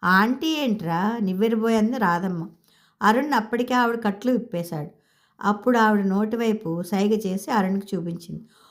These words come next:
"ఓ, ఈరోజు శుక్రవారం కదా, మీరు మౌనవ్రతంలో ఉన్నారా?" అన్నాడు అరుణ్. "మౌనవ్రతమా?"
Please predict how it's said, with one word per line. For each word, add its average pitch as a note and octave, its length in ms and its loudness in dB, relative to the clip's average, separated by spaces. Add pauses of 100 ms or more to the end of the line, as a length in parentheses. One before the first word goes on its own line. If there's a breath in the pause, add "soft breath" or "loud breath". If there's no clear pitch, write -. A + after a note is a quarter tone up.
(220 soft breath)
"ఓ, A#3 280 4
ఈరోజు A3 340 4
శుక్రవారం B3+ 600 0
కదా, A3+ 320 -2 (180)
మీరు A#3+ 160 2
మౌనవ్రతంలో C4+ 680 0
ఉన్నారా?" G3+ 440 2
అన్నాడు G3 420 2
అరుణ్. F3 280 -4 (460 soft breath)
"మౌనవ్రతమా?" A3+ 760 2